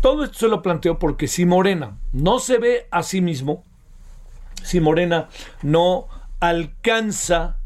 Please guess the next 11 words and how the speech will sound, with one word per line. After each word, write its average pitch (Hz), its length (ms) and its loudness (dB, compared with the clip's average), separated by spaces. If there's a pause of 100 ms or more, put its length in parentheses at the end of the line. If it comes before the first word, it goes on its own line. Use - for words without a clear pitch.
(520)
a 156 140 2
mirarse 170 540 2
internamente, 190 920 0 (560)
algo 240 420 4
que 196 120 2
puede 208 360 6
venirse 202 720 2 (140)
va 147 200 2
a 202 40 0
ser 190 340 2
que, 180 380 0